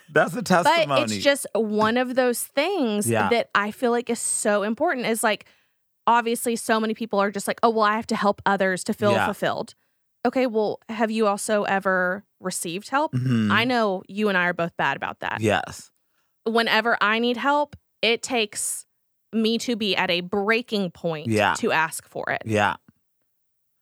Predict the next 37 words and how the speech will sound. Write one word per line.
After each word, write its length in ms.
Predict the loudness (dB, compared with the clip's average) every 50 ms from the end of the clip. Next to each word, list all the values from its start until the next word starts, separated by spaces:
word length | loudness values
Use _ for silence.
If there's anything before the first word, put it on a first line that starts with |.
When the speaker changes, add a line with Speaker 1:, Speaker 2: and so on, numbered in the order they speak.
| 2
Speaker 2:
Or 200 | 2 4 4 4
it's, 280 | 2 0 -2 -2 -2 -2
like, 180 | 0 0 0 0
a 160 | 0 0 2
last-ditch 920 | 0 0 2 4 4 4 2 0 -4 -8 -6 -4 -2 0 0 -2 -2 -6 -10 -12 -14 -18 -8 -2
thing 260 | 0 2 2 2 2
Speaker 1:
Uh, 20 | 2
Speaker 2:
that 100 | 2 2
Speaker 1:
it's 100 | 2 2
Speaker 2:
I'm 40 | 2
like, 220 | 2 0 0 2
Speaker 1:
like, 200 | 2 2 2 0
I, 20 | -4 -10 _ _ 2
Speaker 2:
it 80 | 2 4
Speaker 1:
when 100 | 4 4
Speaker 2:
has 80 | 4 2
Speaker 1:
it's 60 | 2
Speaker 2:
to 60 | 2
be 20 | 2
Speaker 1:
like, 180 | 2 2 2
I 40 | 2 2
coulda 80 | 4 4 2
Speaker 2:
something 120 | 2 4
Speaker 1:
just 120 | 2 2 2
Speaker 2:
I, 40 | 2
Speaker 1:
asked 240 | 2 2 0 0 0
for 160 | 2 4 4 4
it 60 | 4 2
Speaker 2:
yeah. 80 | 2
Speaker 1:
earlier 340 | 4 4 4 2 2 2 2
and 100 | 2 2
it 20 | 4
would 140 | 4 4 4
help. 240 | 2 2 2 0
'Cause, 160 | 0 0 0 2
like, 200 | 2 0 0 -2
Speaker 2:
Yeah. 160 | -4 -4